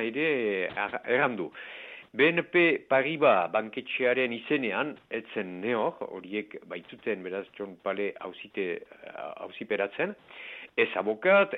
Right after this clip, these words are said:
ez banketxeko ordezkaririk, simbolikoki euro bat galdegite-, galdegina izan da, beraz John Paleren kontra.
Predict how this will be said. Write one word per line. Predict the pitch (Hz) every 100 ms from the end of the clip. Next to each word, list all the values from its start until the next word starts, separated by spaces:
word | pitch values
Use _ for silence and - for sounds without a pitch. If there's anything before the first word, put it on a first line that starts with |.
| -
ez | 139
banketxeko | 110 110 110 117 - 110 113
ordezkaririk, | 104 117 - 117 123 165 202 - - - - -
simbolikoki | 165 170 165 - 131 160 165 -
euro | 135 139
bat | 120 156 156 - - -
galdegite-, | 110 120 123 127 120 123 - 120 -
galdegina | 113 120 120 123 120 110
izan | 104 120
da, | 95 82
beraz | 92 113 - - - 117
John | 107
Paleren | 107 104 110 120 101
kontra. | 120 117 -